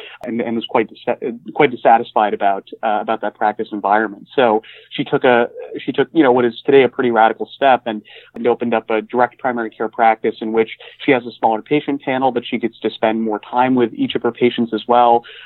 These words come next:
And, uh, as somebody who's not enrolled in a, in a direct primary care practice or doesn't have a D P C physician,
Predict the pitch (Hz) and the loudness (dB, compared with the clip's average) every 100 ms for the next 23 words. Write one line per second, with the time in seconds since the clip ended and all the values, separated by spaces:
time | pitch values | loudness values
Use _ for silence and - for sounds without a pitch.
0 | - 117 117 117 - _ - - - 139 | -6 -4 -2 -4 -8 _ -14 -10 -8 -6
1 | 143 131 120 120 117 113 117 - 120 113 | -4 -4 -4 -4 2 2 2 -2 -6 0
2 | 120 123 127 123 117 - 123 117 120 - | 0 0 0 0 -2 -2 -4 0 -2 0
3 | - 120 123 123 120 - 117 - 120 113 | -2 -2 -2 -4 -2 0 0 0 -8 -8
4 | 110 113 113 110 110 110 - 113 - 113 | -8 -2 0 0 -2 -10 -8 -8 -6 -6
5 | 110 117 123 123 110 | -2 -2 0 -2 -2